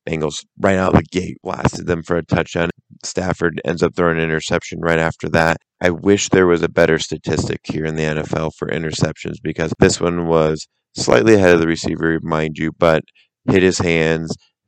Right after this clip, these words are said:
very catchable, and it just bounced off his hands to a Bengals defender.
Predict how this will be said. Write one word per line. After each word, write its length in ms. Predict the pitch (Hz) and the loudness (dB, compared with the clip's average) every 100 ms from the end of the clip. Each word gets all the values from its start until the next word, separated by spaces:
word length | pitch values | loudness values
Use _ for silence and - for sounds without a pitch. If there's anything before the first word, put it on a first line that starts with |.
| - | -2
very 300 | 95 90 87 | 4 4 4
catchable, 520 | 87 82 - 85 76 | 2 0 0 0 2
and 100 | 82 | 0
it 80 | 76 | -2
just 160 | 80 | -4
bounced 240 | 85 85 - | -2 -2 0
off 140 | 85 | -2
his 120 | 87 | -2
hands 260 | 87 90 80 | 0 -2 -2
to 120 | 87 | -4
a 60 | 80 | -2
Bengals 320 | 85 85 82 | 0 0 -4
defender. 440 | 85 98 95 85 | -4 -2 0 0